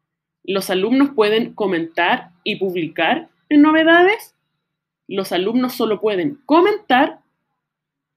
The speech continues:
o solo los profesores pueden comentar o publicar, no así los estudiantes. Luego viene trabajo en clase en las novedades,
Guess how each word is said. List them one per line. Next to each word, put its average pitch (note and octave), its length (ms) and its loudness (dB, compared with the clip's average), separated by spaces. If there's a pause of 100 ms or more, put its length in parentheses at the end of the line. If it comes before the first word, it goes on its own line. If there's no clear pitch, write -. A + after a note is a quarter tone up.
(220)
o F#3+ 140 -2
solo D#4 400 2
los D#4 160 0
profesores E4 920 -4
pueden B3+ 300 -2
comentar B3 760 -2
o C#4 120 -2
publicar, B3+ 680 -2
no A#3+ 180 -4
así C#4 380 -2
los C4+ 160 -4
estudiantes. C4+ 840 -4 (2250)
Luego E3 340 -4
viene G#3 440 -4
trabajo F3+ 400 -4
en F#3+ 60 -6
clase D3+ 340 -6
en G3 60 -6
las G3+ 120 -8
novedades, B3 720 0